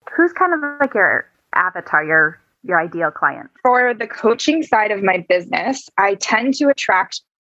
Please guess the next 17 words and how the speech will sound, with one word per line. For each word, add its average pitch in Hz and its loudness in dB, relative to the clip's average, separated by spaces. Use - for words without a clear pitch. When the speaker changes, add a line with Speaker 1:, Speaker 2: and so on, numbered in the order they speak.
Speaker 2:
people 190 2
who 185 4
have 185 0
spent 202 -2
most 196 0
of 180 -10
their 196 2
careers 185 2
in 185 -2
corporate 185 0
America 175 2
and 175 -6
reached 165 -8
a - -16
point 185 0
of 185 -6
burnout, 165 0